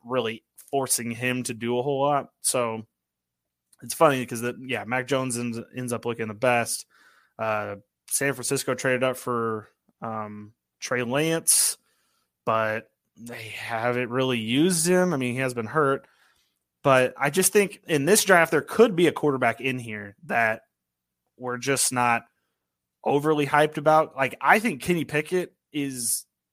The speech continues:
gonna be really good at the next level, and I'm kinda waiting to see what happens with him as far as, like, we get into this draft process, because I think he's a really good quarterback out of Pitt. And I watched his game against Miami. He,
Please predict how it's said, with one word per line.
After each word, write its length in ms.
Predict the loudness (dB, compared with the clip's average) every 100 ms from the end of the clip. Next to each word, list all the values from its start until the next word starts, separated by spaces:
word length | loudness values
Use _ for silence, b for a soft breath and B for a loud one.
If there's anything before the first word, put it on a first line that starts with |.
| _ _
gonna 240 | 2 2 2
be 120 | -2
really 280 | -2 -2 -2
good 180 | -4 -4
at 120 | -6
the 60 |
next 260 | -10 -8 -8
level, 340 | -8 -8 -12
and 160 | -10 -8
I'm 320 | -2 -2 -4
kinda 460 | -6 2 4 6 6
waiting 560 | 6 6 6 4 0
to 80 | 0
see 640 | 0 0 0 0 -2 -4 _ _ _ _ _ _ _ _ _
what 160 | 0 2
happens 420 | 2 0 -2 -8
with 160 | -8 -8
him 460 | -8 -8 -8 -10
as 100 | -8
far 300 | -2 0 0
as, 160 | -2 -4
like, 120 | -6 -10
we 80 | -8
get 220 | -8 -6
into 220 | -6 -6
this 160 | -8 -2
draft 340 | 2 2 0
process, 400 | -8 -4 -4 -6
because 240 | -6 -6 -6 2
I 120 | 4 4
think 200 | 0 -4
he's 200 | -4 -4
a 40 |
really 380 | -4 -2 0 2
good 160 | -2
quarterback 500 | -2 -2 -2 -4 -4
out 140 | -6 -6
of 80 | -6
Pitt. 280 | -6 -6 -10 _ _ _ _ -8
And 300 | -6 -6 0
I 80 |
watched 260 | 4 4 2
his 140 | -2
game 220 | 0 0 0
against 200 | -2 0
Miami. 440 | 2 2 0 -2
He, 340 | -2 -2 -2